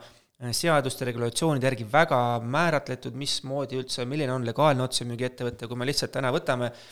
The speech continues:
Euroopa direktiivide järgi, legaalne otsemüügiettevõte on see, mille käibest vähemalt viiskümmend protsenti tuleb siis lõpptarbijale müüdavatest toodetest ja nende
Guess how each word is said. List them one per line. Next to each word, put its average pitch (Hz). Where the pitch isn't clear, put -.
Euroopa 131
direktiivide 131
järgi, 131
legaalne 156
otsemüügiettevõte 123
on 117
see, 170
mille 120
käibest 156
vähemalt 156
viiskümmend 120
protsenti 143
tuleb 135
siis 135
lõpptarbijale 143
müüdavatest 127
toodetest 147
ja 127
nende 147